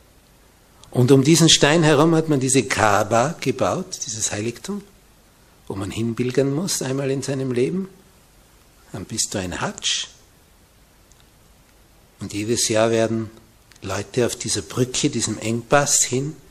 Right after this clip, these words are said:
zu dieser Kaaba erdrückt, weil Panik ausbricht. Jedes Jahr sterben da Leute. <coughs> Nun, diese Kaaba ist also das Heiligtum, weil da ein Stein vom Himmel gefallen ist.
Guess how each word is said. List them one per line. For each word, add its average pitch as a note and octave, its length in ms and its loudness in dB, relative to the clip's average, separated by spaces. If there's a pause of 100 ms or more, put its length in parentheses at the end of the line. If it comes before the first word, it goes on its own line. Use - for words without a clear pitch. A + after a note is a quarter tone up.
(300)
zu - 120 -10
dieser G#2 260 -6
Kaaba G2 420 -8
erdrückt, - 680 -6
weil G2+ 120 -4
Panik - 580 -8
ausbricht. - 480 -14 (720)
Jedes F3+ 300 -2
Jahr - 120 -8
sterben - 280 -12
da - 160 -18
Leute. - 120 -20 (2000)
<coughs> - 40 6 (960)
Nun, E3+ 260 8 (1900)
diese A2 240 -4
Kaaba A2+ 580 2 (460)
ist - 100 -8
also G2+ 140 -4
das - 240 -2
Heiligtum, C#3+ 540 -2
weil A2+ 100 -2
da A2+ 100 -2
ein A2 120 0
Stein F3+ 300 -2
vom G#2 180 -4
Himmel C3+ 240 -4
gefallen - 300 -12 (180)
ist. - 140 -20